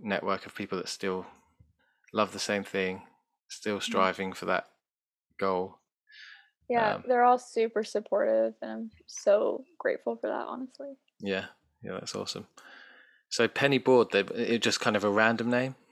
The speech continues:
Speaker 2: Yeah, that was,
Speaker 1: Just
Speaker 2: it's
Speaker 1: plucked
Speaker 2: just
Speaker 1: it out of
Speaker 2: kinda
Speaker 1: the
Speaker 2: like
Speaker 1: air?
Speaker 2: a nice, like, 'cause there's, like, you know, like, a penny board, like a skateboard, um,
Speaker 1: Right.
Speaker 2: and the spelling is just different, so,
Speaker 1: Yeah.
Speaker 2: yeah.
Speaker 1: Oh,
Speaker 2: Not a
Speaker 1: okay.
Speaker 2: super interesting story, but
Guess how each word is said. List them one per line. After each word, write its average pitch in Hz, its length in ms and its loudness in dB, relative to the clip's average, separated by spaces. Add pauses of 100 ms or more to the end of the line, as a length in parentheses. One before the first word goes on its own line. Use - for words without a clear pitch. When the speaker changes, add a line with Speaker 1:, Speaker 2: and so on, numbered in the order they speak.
(1000)
Speaker 2:
Yeah, 349 520 10 (100)
that 269 160 10
was, 349 240 6
Speaker 1:
Just - 140 -2
Speaker 2:
it's 269 160 4
Speaker 1:
plucked 233 140 6
Speaker 2:
just - 80 2
Speaker 1:
it 220 60 6
out 220 60 10
of 220 60 6
Speaker 2:
kinda 220 140 10
Speaker 1:
the - 40 12
Speaker 2:
like - 80 8
Speaker 1:
air? 240 260 8 (140)
Speaker 2:
a 220 40 6
nice, 233 400 6
like, 220 280 4
'cause 226 220 2 (420)
there's, 226 300 8
like, 214 320 4 (960)
you 185 100 0
know, 170 180 0 (100)
like, 196 280 4
a 202 60 0
penny 190 300 -2
board, 185 300 4
like 190 140 2
a 196 40 -2
skateboard, 208 640 2 (400)
um, 190 240 2
Speaker 1:
Right. 202 140 6
Speaker 2:
and 185 160 2
the 185 80 0 (340)
spelling 190 440 0
is 220 200 -6
just 220 220 -8
different, 233 440 -6 (260)
so, 101 80 -6
Speaker 1:
Yeah. 101 220 0 (460)
Speaker 2:
yeah. - 180 -14 (360)
Speaker 1:
Oh, - 60 2
Speaker 2:
Not 453 120 8
a - 40 6
Speaker 1:
okay. 202 140 4
Speaker 2:
super 262 300 8
interesting 220 540 0
story, 196 580 4
but 214 360 4